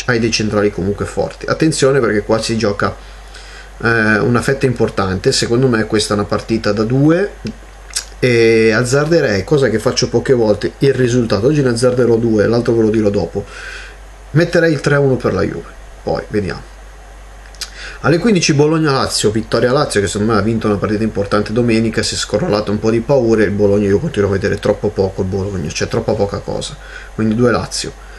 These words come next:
Cagliari-Genoa, la sfida tra le maglie bianco-blu, eh, rosso-blu, bella partita, secondo me come sarà una bella partita Fiorentina-Parma, io credo che Cagliari-Genoa vincerà il Cagliari,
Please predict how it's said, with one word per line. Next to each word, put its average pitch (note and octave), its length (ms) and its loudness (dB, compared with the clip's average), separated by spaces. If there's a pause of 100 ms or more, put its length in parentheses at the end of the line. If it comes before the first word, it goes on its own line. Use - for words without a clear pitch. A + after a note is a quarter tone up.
(240)
Cagliari-Genoa, A3 720 2
la D#3 80 2
sfida C#3 280 0
tra B2 120 2
le B2 80 2
maglie B2 280 2
bianco-blu, D#3 800 2
eh, C3 320 4
rosso-blu, F#3+ 640 2 (460)
bella D3 240 0
partita, C#3+ 500 0
secondo B2+ 300 2
me D3 120 4
come B2+ 200 2
sarà A#2+ 200 2
una A#2+ 100 2
bella A2+ 220 2
partita B2+ 300 2
Fiorentina-Parma, C3 1000 2
io C3 120 4
credo A#2 220 2
che A2 100 2
Cagliari-Genoa A2 720 2
vincerà G#2 420 0
il G2 140 -4
Cagliari, F#2 580 -2